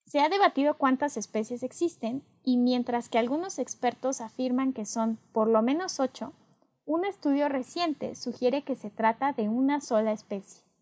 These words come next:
Architeutis dux. Eh, incluso, eh,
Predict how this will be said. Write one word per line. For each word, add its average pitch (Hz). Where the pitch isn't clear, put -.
Architeutis 254
dux. -
Eh, 226
incluso, 320
eh, 220